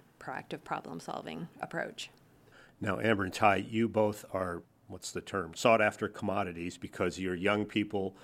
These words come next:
Speaker 2: Maine wants to keep young people starting companies, that whole thing that every state wants, wants to have. So can you talk about growing and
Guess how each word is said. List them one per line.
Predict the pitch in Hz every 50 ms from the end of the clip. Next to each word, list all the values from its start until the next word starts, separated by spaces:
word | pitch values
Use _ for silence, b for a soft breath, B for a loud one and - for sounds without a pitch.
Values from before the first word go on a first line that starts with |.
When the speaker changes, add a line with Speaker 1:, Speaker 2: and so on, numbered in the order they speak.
| b b b b b -
Speaker 2:
Maine | 92 95 101 104 101
wants | 98 101 101 101 -
to | - 101
keep | - - 104 95 - 104
young | 98 101 95 95
people | 92 - - 98 90 90 92 90 85
starting | - - - 101 95 95 92
companies, | 87 - 104 95 - - 92 95 92 90 90 85 - - - -
that | 92 92 90
whole | - - 98 95 90 87 -
thing | - 107 95 98
that | 90 87 - - -
every | - 110 113 113 92
state | 82 - - - 85 82 80 -
wants, | 85 85 80 80 - - - _ -
wants | - 90 87 87 85 - -
to | 92 90
have. | - 98 87 78 80 82 - -
So | - 117 104 98 92 b b b b b b
can | - - 113
you | 120 156 175
talk | - - 151 143 135 -
about | 139 110 117 110 107 104 101 104 - - _ _ _ - -
growing | - 113 113 113 117 117 117 113 113 117
and | 113 104 101 98 95 92